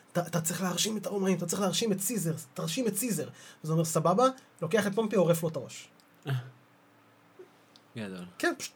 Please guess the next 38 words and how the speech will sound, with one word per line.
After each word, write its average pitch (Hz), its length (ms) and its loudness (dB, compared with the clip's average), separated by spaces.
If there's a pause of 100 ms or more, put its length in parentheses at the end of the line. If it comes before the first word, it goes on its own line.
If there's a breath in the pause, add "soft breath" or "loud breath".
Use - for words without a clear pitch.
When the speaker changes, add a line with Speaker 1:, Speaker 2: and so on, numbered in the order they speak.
(120)
Speaker 1:
הורגים 185 360 8
אותו, 196 280 2
כאילו, 151 200 -6
כדי 165 160 4
להרשים 165 500 6
את, 196 60 4 (220)
את 160 140 -10
סיזר. 165 300 -2 (1040 loud breath)
עכשיו, 170 160 -2 (840 soft breath)
סיזר 247 240 8
לא 196 160 12
רוצה 190 260 8
להרוג 151 300 0
את - 80 -8
פומפי. - 260 -10 (840)
כאילו, 175 240 2
כנראה. 165 360 6 (680)
או 202 100 8
שהוא 220 180 4
רוצה 233 280 8
שיהרוג, 175 360 6
יה-, 160 140 4 (120)
עכשיו, 208 220 6
לא 233 80 12
יודעים 294 160 6
אם 220 60 2
סיזר 214 200 4
רצה 175 300 0
שזה 208 220 -4
יקרה, - 180 -8 (760)
ואחרי 160 240 4
זה 160 100 6
הם 151 100 2
מתפנים 151 380 -4
שהוא 214 160 -6
לא 214 140 -6
רצה, 214 160 -8 (1160)
פוליטית, 135 440 -8